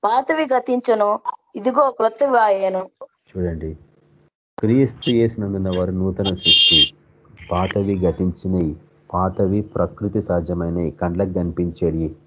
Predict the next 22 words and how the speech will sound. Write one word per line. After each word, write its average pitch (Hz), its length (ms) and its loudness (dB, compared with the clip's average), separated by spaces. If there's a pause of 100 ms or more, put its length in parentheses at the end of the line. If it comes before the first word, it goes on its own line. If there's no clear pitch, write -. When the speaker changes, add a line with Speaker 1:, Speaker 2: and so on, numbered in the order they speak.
(480)
Speaker 2:
సమస్తం 107 640 -2
క్రొత్తవైనవి, 92 880 0
ఇవి 87 200 0 (120)
ఆత్మీయమైనవి." 92 800 -2 (580)
కాబట్టి 98 340 0
నువ్వు 92 400 -2
ఆత్మీయంగా 101 560 -2
ఉంటేనే 90 420 0
కానీ 87 520 -4 (360)
వీటిని 90 240 -4
చూడలేవు, 101 720 0
వీటిని 87 240 -2
గ్రహించలేవు. 82 680 -2 (520)
అందుకే 127 300 2
చూడండి, 113 400 0
తిమోతికి 120 380 2
రాసిన 117 240 2
రెండో 98 200 0
పత్రిక 104 320 0
మరోసారి 98 440 0
ఎవరైనా 92 280 0 (160)
చదవండి. 98 320 -2